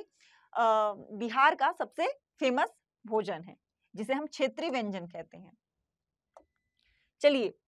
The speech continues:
अगला राज्य है हमारा गोवा, एक छोटा सा राज्य है। ठीक है, अगर हम गोवा की बात करें तो इसकी सुंदरता के लिए आप सभी इसे जानते हैं,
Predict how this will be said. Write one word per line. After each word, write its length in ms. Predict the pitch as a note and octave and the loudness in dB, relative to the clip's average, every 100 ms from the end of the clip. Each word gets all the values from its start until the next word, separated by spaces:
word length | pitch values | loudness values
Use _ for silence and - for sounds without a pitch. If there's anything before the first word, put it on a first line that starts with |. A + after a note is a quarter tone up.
| _ _ - | _ _ 2
अगला 300 | C4 E4 G#4 | 4 6 6
राज्य 420 | F4+ F4 B3 E4 | 8 6 6 6
है 160 | E4 | 6
हमारा 380 | D#4 C#4 C4+ C4+ | 4 4 4 4
गोवा, 460 | B3 A#3 A#3+ B3+ E4+ - - | 2 2 2 2 -2 -6 -14
एक 140 | B3+ | -14
छोटा 320 | - B3 B3+ | 0 2 4
सा 180 | D4 D4+ | 4 6
राज्य 360 | A3+ A3 B3+ C4 | 6 6 4 -2
है। 280 | C#4+ C#4 G4+ _ _ _ _ | -4 -8 -10 _ _ _ _
ठीक 180 | - - | -6 0
है, 80 | B3 - | 0 2
अगर 180 | A#3+ C4+ | 0 0
हम 160 | D4 C4+ | -2 2
गोवा 300 | B3+ B3+ E4+ | 4 6 4
की 180 | D#4+ | 2
बात 280 | A#3 A#3 B3+ | 2 4 4
करें 240 | - C4 C4+ | 0 -2 0
तो 280 | C#4 C#4+ - | -2 -4 -10
इसकी 260 | B3+ - C4 | -14 -8 -8
सुंदरता 560 | C4+ A#3+ A3+ A3+ B3 | -6 -2 4 4 4
के 140 | C4+ C4 | 0 -2
लिए 140 | B3+ | 2
आप 140 | A3 A3 | 2 2
सभी 300 | A3 G#3 B3+ | -6 -6 -6
इसे 200 | B3+ A3+ | -4 -2
जानते 380 | G3+ G3+ G#3 B3 | -2 -4 -6 -8
हैं, 180 | B3 | -10